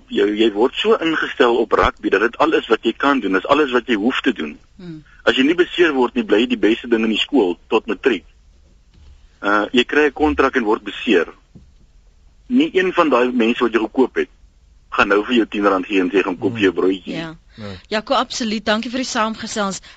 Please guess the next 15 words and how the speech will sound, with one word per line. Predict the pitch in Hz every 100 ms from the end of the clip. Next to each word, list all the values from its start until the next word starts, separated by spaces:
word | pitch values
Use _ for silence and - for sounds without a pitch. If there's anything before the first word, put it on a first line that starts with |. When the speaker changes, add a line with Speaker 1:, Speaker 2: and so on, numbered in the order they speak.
| -
Speaker 2:
Kyk, | 339 247 214
daar's | 247 294
ook | -
'n | 240
ander | 269 262
realiteit | 240 208 208 254 240
wat | 190 -
ons | 185 185
tog | - 214 214
moet | 185 -
ook | 165
aanvaar. | 160 165 - 180 131 107 - - - -
Dat | 240
sommige | 370 349 - -
oue | 262 254 247